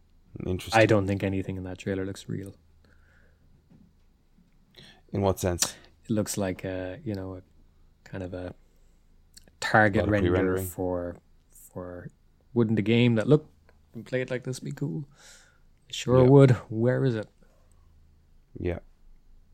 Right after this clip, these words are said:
Speaker 1: No, I mean, that's what I, like, that's a fucking, he's on a fucking jet ski now. There's so many, there's so much going on. You're like, "How is all of this expected to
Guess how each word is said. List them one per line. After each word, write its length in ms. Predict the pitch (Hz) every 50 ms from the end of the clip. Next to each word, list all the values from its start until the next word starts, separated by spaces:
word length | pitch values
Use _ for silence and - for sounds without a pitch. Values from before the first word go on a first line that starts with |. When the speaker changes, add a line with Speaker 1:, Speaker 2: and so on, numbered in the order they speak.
| - - - - -
Speaker 1:
No, 280 | - 104 104 95 92 92
I 40 | 92
mean, 160 | 95 92 85
that's 280 | 90 92 90 - - -
what 100 | 87 85
I, 200 | 82 80 78 - - _ - _ _ - _ _ - -
like, 180 | 82 - - - -
that's 220 | 85 82 - -
a 40 | -
fucking, 420 | - - - - 80 80 78 78 85
he's 140 | 85 - 82
on 80 | 78
a 20 | 78
fucking 260 | - 82 - 82 76
jet 200 | - 82 82 -
ski 220 | - - 82 80
now. 240 | 73 82 82 80 80 - - - - - _ _ - - - - - - - - - - - - - - - _ - - - -
There's 220 | - 92 95 90 -
so 160 | - 101 92
many, 380 | 92 90 87 85 78 78 78 - - - - _ - - -
there's 180 | - 98 95 -
so 220 | - 113 107 107
much 400 | 104 98 92 92 92 - - -
going 260 | - 87 82 82 82
on. 160 | 82 80 82
You're 100 | 85 85
like, 160 | 85 - - -
"How 160 | 87 85 82
is 100 | 80 80
all 160 | 78 80 80
of 60 | 76
this 180 | 87 85 - -
expected 420 | - - - 78 80 - - 85 87
to 200 | 85 85 90